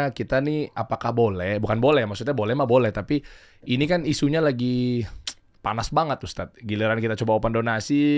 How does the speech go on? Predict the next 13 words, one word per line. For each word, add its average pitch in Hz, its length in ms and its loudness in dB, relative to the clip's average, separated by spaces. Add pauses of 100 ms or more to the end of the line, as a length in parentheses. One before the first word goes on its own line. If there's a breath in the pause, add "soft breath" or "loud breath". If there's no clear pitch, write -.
(140)
kita 110 200 -6
support 117 320 -2
ke - 80 -8
sana, 131 640 0
tapi 113 180 -4
ternyata 113 500 0
jangan-jangan 107 440 -4
ditunggangin 107 560 -4
sama 117 480 -4
kelompok-kelompok 104 640 -2
atau 123 340 0
firqah-firqah 113 640 -2
tertentu. 139 540 -2